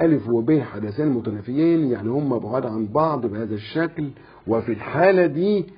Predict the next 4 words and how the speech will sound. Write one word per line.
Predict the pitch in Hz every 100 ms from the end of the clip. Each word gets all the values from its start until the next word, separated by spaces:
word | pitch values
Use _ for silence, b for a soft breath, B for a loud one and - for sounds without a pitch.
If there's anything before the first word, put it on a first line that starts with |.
| B
إن | 135 131 131
تقاطعهم | 120 123 143 156 143 131
بكام؟ | 113 123 135 139 135 104 - 101
بفاء، | 107 143 170 151 -